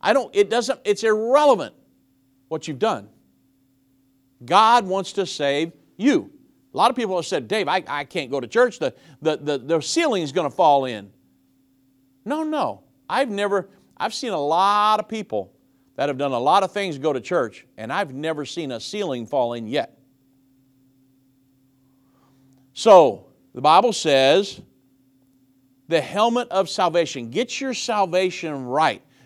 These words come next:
You understand there are many salvations being taught today. But the Bible says, "Take on the helmet of salvation." There's, get the plan of salvation right,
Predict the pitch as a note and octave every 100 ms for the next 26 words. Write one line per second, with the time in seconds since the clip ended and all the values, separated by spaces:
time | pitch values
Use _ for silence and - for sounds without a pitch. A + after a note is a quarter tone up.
0 | - G#3+ B3+ C4 B3 G#3 F#3 D#3 D3 F3
1 | C#4 C4+ D#3+ A#2+ - E3 C#3+ F3+ G3+ -
2 | B2+ A#2 B2 C#3+ A#2+ A2+ F3+ - G#2+ F#2+
3 | D#2 - _ _ _ _ _ _ _ _
4 | _ _ _ _ _ _ _ _ - A2+
5 | B2 E3+ A#3+ G3 F#3 D#3+ - F#3 E3+ E3+
6 | D3+ C3+ _ _ _ G#2 B2+ F3 G#3 F#3
7 | G3 F#3+ F#3+ - D3 D3+ C#3+ C#3+ C3+ C#3+
8 | C3+ A#2+ G#2 _ _ _ B2+ C3 C#3 D#3+
9 | - - _ _ _ G#2+ C#3 - - F#3+
10 | A3 - B3 C#4+ C#4+ G3+ C3+ C3 D3